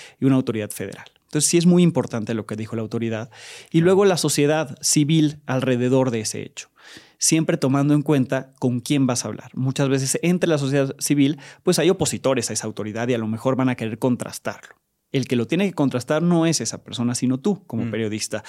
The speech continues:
Speaker 1: Ver qué te dice la autoridad, qué dice el, eh, el integrante de la sociedad civil, en este caso, el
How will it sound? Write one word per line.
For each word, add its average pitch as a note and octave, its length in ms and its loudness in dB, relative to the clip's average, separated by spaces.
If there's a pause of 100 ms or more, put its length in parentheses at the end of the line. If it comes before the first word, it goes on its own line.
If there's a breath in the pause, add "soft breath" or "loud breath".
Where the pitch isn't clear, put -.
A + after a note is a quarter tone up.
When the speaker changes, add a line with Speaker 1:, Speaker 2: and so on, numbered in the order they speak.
(240 loud breath)
Speaker 1:
Ver C#3+ 200 0
qué E3+ 120 -2
te F#3+ 100 0
dice F#3 160 2
la E3 40 4
autoridad, D#3+ 360 2 (280 loud breath)
qué C3+ 160 0
dice F3 260 2
el, D3 180 -2
eh, A2 440 -6 (160)
el G#2+ 360 -8
integrante B2 680 -2
de F#2+ 200 -8
la G#2+ 120 -10
sociedad A2 480 -6
civil, G#2+ 300 -4
en G#2+ 60 -6
este G#2 220 -8
caso, B2 340 -2
el G2 220 -12